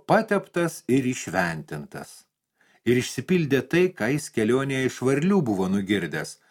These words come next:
ir kuo tada pats patikėti nenorėjo, kad reikės būti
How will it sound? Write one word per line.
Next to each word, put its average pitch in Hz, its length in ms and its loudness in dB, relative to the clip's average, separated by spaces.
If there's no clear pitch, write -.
ir 117 180 4
kuo 113 160 0
tada 113 280 -2
pats 151 280 -2
patikėti 95 580 -2
nenorėjo, 92 600 -2
kad 107 200 0
reikės 180 580 0
būti 139 520 0